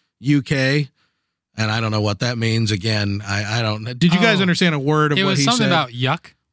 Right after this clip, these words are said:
Speaker 1: <laughs> No, no, no.
Speaker 2: Oh,
Speaker 1: All
Speaker 2: U K. Oh.
Speaker 1: Yeah, yeah, yeah, yeah.
Speaker 2: Oh.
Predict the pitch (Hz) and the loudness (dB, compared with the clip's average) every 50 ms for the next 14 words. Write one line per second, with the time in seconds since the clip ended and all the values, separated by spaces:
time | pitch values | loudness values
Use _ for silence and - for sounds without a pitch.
0 | _ - 151 - - - - - 196 - - 240 180 - 254 202 165 254 - - | _ -4 0 0 0 0 0 -4 -4 -2 -2 -2 0 0 0 0 0 -2 -2 -4
1 | - 226 180 - 240 - - - 226 180 147 - - - - 180 170 202 240 269 | -4 -8 -6 -4 -6 -8 -6 -6 -8 -8 -8 -10 -10 -6 -4 -2 2 2 2 4
2 | 269 262 247 233 202 175 - 190 196 175 226 226 262 262 247 240 165 165 208 240 | 4 4 4 2 2 0 0 0 2 4 4 4 6 4 4 4 4 4 4 4
3 | 240 214 - - 208 190 202 202 185 196 202 190 175 147 180 190 175 165 170 180 | 2 2 0 -2 -4 -4 -2 0 0 2 2 2 2 2 2 2 2 2 2 2
4 | 165 156 156 151 143 127 110 185 202 190 156 123 107 98 | 2 0 0 0 0 0 0 0 2 2 0 -2 -4 -8